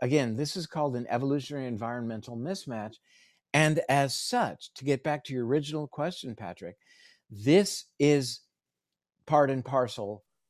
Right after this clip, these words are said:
uh, what explains why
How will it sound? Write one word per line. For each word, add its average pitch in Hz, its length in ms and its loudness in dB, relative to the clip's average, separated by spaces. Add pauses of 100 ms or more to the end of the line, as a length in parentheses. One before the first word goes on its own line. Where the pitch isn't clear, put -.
uh, 110 320 -4
what 143 420 -2 (200)
explains 143 960 -6 (220)
why 143 640 -6